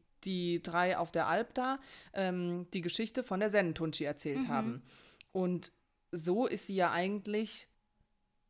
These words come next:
Speaker 1: dazu geworden, weil die haben dann sich betrunken und besoffen da und, äh, eben so eine
Speaker 2: Mhm.
Speaker 1: Puppe genäht und da, keine Ahnung, rumgealbert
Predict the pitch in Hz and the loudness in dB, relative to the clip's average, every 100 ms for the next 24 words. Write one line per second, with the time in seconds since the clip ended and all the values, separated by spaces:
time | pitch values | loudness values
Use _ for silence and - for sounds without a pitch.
0 | - 190 185 - 190 190 170 196 202 165 | 0 2 4 0 0 2 6 8 8 6
1 | 143 151 165 185 185 196 190 185 170 165 | -2 0 0 4 6 6 6 2 0 -2
2 | 165 - 233 254 220 180 175 185 220 247 | -4 2 2 2 0 0 2 4 4 4
3 | 247 240 254 226 180 175 - - 170 165 | 4 4 4 2 0 0 -4 0 2 2
4 | 190 180 165 160 214 269 269 226 226 233 | 2 0 0 0 0 -2 0 0 2 4
5 | 240 240 170 165 - - - - 185 180 | 2 0 -2 -2 -4 -12 -14 0 2 4
6 | 180 175 - - 190 185 185 180 165 165 | 2 0 -6 -10 -4 -2 0 0 -2 -4
7 | - 190 220 226 226 226 - 220 226 226 | -8 -4 0 2 2 2 4 4 4 4
8 | 226 - | 4 -2